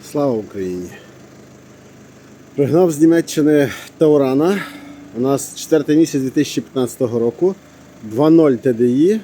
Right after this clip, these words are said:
сто три кіловати, сто сорок кінських сил, на механічній шестиступінчастій коробці передач.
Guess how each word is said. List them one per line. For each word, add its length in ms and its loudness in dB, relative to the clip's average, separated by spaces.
сто 100 -8
три 180 -2
кіловати, 460 -2
сто 100 -14
сорок 260 0
кінських 300 -6
сил, 260 2
на 60 2
механічній 640 0
шестиступінчастій 800 -8
коробці 400 -4
передач. 500 -6